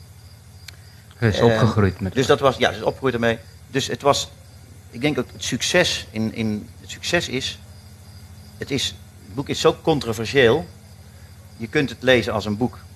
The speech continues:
Speaker 2: over de liefde die alles overwint. Die overwint de dood en kanker.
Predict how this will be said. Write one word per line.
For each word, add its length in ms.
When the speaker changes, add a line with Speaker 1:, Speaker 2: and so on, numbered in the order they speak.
Speaker 2:
over 300
de 100
liefde 520
die 140
alles 260
overwint. 560
Die 140
overwint 460
de 100
dood 400
en 140
kanker. 400